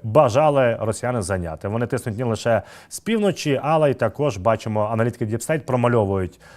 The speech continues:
напрямки з Лозов, Твої, Вишневе, е, Першотравневе, Копанки. І колись я вам казав,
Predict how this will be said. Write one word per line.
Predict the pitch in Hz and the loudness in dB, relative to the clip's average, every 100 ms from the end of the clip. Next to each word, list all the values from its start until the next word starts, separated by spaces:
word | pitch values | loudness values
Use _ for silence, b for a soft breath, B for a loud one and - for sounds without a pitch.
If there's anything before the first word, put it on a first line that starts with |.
| B - | B -4
напрямки | 117 120 104 98 - 101 | 2 2 2 -2 -2 -4
з | 90 | -2
Лозов, | 160 220 185 196 180 | 2 2 4 2 4
Твої, | 190 170 | 4 4
Вишневе, | 123 139 135 165 165 165 156 147 127 B B B B | 4 2 2 -2 0 2 4 4 2 B B B B
е, | 113 95 | -2 0
Першотравневе, | - 123 - 127 165 170 170 180 175 156 147 123 - | 2 2 2 -2 2 2 2 2 2 4 4 4 2
Копанки. | 180 175 139 131 - 127 123 117 | 0 2 0 0 -4 -2 -2 -2
І | 175 | -4
колись | 165 160 147 | -2 -2 0
я | |
вам | 135 123 | 0 2
казав, | 120 101 90 82 | 0 2 0 -2